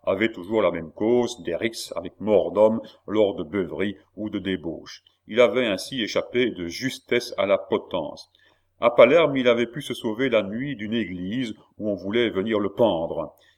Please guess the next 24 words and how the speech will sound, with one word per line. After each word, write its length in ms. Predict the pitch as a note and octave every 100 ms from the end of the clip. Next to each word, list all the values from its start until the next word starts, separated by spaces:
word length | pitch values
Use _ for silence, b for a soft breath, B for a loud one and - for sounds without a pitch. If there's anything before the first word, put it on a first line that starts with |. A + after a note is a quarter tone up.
| _
Il 140 | F#2
avait, 300 | F2 F2+ G#2
avec 340 | E2+ E2 F#2 -
ses 300 | - D#2+ D2+
compagnons, 540 | A2 - E2 E2+ A2
volé 260 | F2 F2 F#2+
une 160 | D#2+
barque 340 | E2+ G2+ - F#2
de 80 | D#2+
pêche 340 | - A#2 - b b
et 120 | F2+ E2+
ramé 360 | D#2 G#2 F#2+ -
trois 220 | - G#2+
jours 300 | G#2+ F#2+ F2+
entiers 420 | D#2+ - F2+ F2+ F#2
jusqu'à 320 | G#2 - D#2+
Naples. 380 | D2+ - - - _ b b b _ F#2
J'ai 320 | F#2+ B2+ C3+
été 260 | C3 C#3+ B2
riche 540 | A#2+ - - - -
et 120 | G#2+ B2
pauvre 500 | - A#2 A#2 G#2+ G#2
bien 220 | A#2 A#2+
souvent. 420 | C#3 G#2 G2